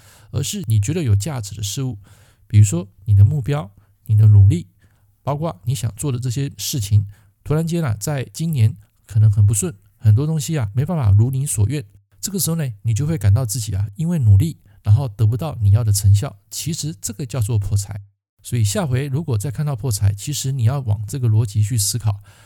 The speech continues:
你拿不到你真正所要的价值。我再讲一次，你拿不到你真正想要的价值。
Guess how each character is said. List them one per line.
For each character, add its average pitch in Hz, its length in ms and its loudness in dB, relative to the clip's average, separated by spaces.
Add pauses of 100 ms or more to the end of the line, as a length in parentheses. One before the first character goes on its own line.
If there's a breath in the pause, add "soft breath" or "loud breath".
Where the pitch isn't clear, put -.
(140 loud breath)
你 107 140 4
拿 117 200 4
不 190 80 -6
到 202 260 -8
你 101 140 2
真 143 180 -4
正 151 220 -4
所 101 300 -2
要 131 100 -2
的 107 80 2
价 110 220 0
值。 101 340 0 (380 loud breath)
我 98 80 0
再 135 100 -2
讲 104 200 2
一 - 20 4
次， 117 240 -2 (320 soft breath)
你 110 160 4
拿 110 180 6
不 165 120 -8
到 196 260 -8
你 101 160 0
真 151 220 -4
正 151 200 -4
想 104 220 0
要 117 100 4
的 107 120 2
价 110 200 2
值。 101 280 0